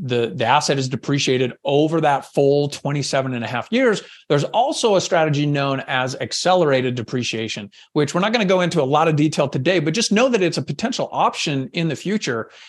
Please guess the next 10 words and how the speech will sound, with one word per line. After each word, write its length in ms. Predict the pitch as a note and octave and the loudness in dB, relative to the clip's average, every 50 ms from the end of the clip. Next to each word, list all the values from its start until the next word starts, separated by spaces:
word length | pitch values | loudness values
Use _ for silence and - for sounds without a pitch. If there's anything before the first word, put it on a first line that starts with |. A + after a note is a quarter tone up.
| - - | -10 -4
And 180 | D#3+ D#3+ E3 F#3 | -2 0 2 2
that 160 | A#3+ C4 B3 | 0 0 0
requires 600 | B3 G3+ - - F3+ F3 F#3 F3+ F3 F3 E3 C#3+ | -2 -2 0 2 2 4 4 4 4 4 2 0
getting 500 | C3 B2+ D#3 D#3 E3 E3+ D#3+ D#3+ E3 E3 - - | 0 2 2 2 2 2 0 -2 -4 -4 -2 0
a 320 | D#3 D3 D3 D3 C#3+ C3+ | 0 2 2 2 0 0
study 480 | - - - - D3+ C#3+ C#3+ D3 E3 D3+ | -2 -2 -2 0 2 2 4 2 2 2
done 340 | C3+ D3 C3+ C3+ C#3 C3+ | 2 2 0 0 0 -2
from 220 | C3 - C3 C3 D3 | -2 -2 -2 -2 -2
an 80 | D#3 | -2
engineer. 760 | D3+ - D3 C#3+ C#3+ D3 F#3 F3 C#3 A#2+ A#2 A#2 A#2+ B2+ - | -4 -2 -2 -2 0 0 0 0 0 -2 0 -2 -2 -4 -6